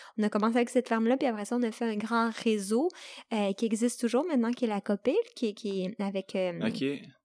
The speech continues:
Speaker 1: Avec, eh ben, au départ avec Équiterre, maintenant qui est indépendant de, d'Équiterre, mais ça a été vraiment, euh, le premier projet qui a permis de rendre ça possible. Donc, le premier point de
Speaker 2: Ok.
Speaker 1: chute pour les paniers bio, c'était dans
Speaker 2: C'était
Speaker 1: notre
Speaker 2: là-bas.
Speaker 1: appart dans le Myland,
Speaker 2: Ok.
Speaker 1: avec mes colocs,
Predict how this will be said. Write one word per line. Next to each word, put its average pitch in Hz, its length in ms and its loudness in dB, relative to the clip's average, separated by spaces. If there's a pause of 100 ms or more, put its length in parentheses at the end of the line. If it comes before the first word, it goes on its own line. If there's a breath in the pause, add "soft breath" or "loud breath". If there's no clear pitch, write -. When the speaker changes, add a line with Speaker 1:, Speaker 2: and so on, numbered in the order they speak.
(140)
Speaker 1:
Avec, 220 320 2
eh 226 120 4 (140)
ben, 202 180 0 (160)
au 214 120 -2
départ 220 300 2
avec 202 260 -2
Équiterre, 247 400 -4
maintenant 220 240 0
qui 233 160 -8
est - 80 -6
indépendant 208 500 -2
de, 202 180 0 (380 loud breath)
d'Équiterre, 220 580 2
mais 220 220 4
ça 208 140 -4
a 190 40 2
été 190 200 0
vraiment, 214 540 0
euh, 208 140 2 (320 loud breath)
le 220 140 6
premier 233 500 6
projet 220 640 0
qui 233 120 -4
a 208 60 0
permis 202 360 -2
de 226 80 0
rendre 196 200 -4
ça 202 140 -4
possible. 190 360 -4
Donc, 196 160 -2
le 196 80 2
premier 247 300 6
point 254 320 4
de 233 100 4
Speaker 2:
Ok. 226 60 8
Speaker 1:
chute 277 300 8
pour 269 100 4
les 226 100 4
paniers 220 300 4
bio, 220 380 4 (260 loud breath)
c'était 208 300 2
dans 220 160 4
Speaker 2:
C'était 226 140 8
Speaker 1:
notre 220 140 6
Speaker 2:
là-bas. 214 120 10
Speaker 1:
appart 226 500 6
dans 190 220 2
le 202 60 2
Myland, 196 520 2
Speaker 2:
Ok. 339 80 -2
Speaker 1:
avec 208 320 8
mes 240 120 10
colocs, 226 600 6